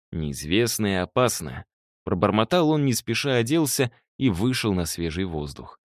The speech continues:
Город притих, прислушиваясь к собственному бурлящему чреву,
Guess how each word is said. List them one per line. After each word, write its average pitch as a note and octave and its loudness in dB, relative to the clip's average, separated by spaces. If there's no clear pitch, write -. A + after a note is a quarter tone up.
Город D3 2
притих, D3+ -2
прислушиваясь G#2 -4
к - -14
собственному G2+ 2
бурлящему E2+ -2
чреву, A2 -2